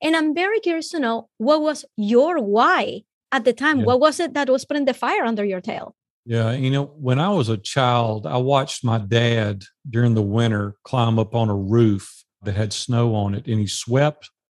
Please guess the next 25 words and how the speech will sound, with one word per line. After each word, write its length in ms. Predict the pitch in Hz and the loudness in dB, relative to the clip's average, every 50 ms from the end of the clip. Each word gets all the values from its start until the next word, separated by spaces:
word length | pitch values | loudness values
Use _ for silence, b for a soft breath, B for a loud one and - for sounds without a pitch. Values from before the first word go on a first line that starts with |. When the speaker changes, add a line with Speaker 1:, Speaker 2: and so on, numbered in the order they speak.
| _ _ _ _ | _ _ _ _
Speaker 2:
the 120 | - 113 107 | -2 -2 -2
snow 560 | - - - 139 135 131 135 123 113 113 117 | -2 -4 -4 -2 0 2 2 2 2 2 0
off 320 | - 120 123 123 120 - | 0 2 2 0 0 -2
of 160 | 127 113 101 101 | -6 -6 -4 -2
the 80 | 113 | -2
roof 500 | 101 104 117 123 120 110 101 95 - - _ _ _ _ _ _ _ _ _ _ _ _ _ | 2 4 6 6 6 6 4 2 -4 -8 _ _ _ _ _ _ _ _ _ _ _ _ _
to 120 | - 117 | -10 -10
tear 340 | 101 - - 139 135 139 147 | -10 -6 -2 2 4 4 4
the 100 | 135 131 | 4 4
roof 400 | 120 117 123 143 151 147 - - | 4 6 6 6 6 6 4 2
off 380 | 127 113 110 107 107 107 104 - - _ _ _ _ _ _ _ _ _ _ | -2 -2 0 0 -2 -2 -4 -6 -12 _ _ _ _ _ _ _ _ _ _
so 180 | - - 139 110 | -6 -2 0 2
he 160 | 104 127 127 | 2 2 0
could 300 | - - 120 107 101 - _ - | 0 0 -2 -4 -4 -6 _ 2
put 140 | - 147 143 | 4 6 8
a 80 | 135 | 8
new 200 | 127 127 131 131 | 8 8 8 8
roof 300 | 123 127 127 123 123 - | 8 6 6 4 4 2
on 240 | 139 127 120 120 117 | 0 0 0 0 0
it 160 | 110 127 - | -2 -6 -6
so 160 | - - 120 | -6 -2 0
we 160 | 104 107 117 117 | 2 2 2 2
would 140 | 113 110 | 2 2
have 200 | 107 113 110 98 | 2 2 2 2
money 460 | 104 110 110 113 113 107 104 98 95 | 2 2 2 2 2 0 0 -2 -6